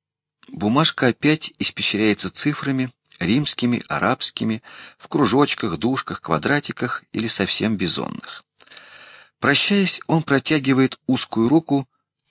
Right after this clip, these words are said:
с подагрическими вздутиями в суставах. Особенно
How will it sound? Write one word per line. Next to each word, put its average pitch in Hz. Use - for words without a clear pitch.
с -
подагрическими 120
вздутиями 117
в -
суставах. -
Особенно 87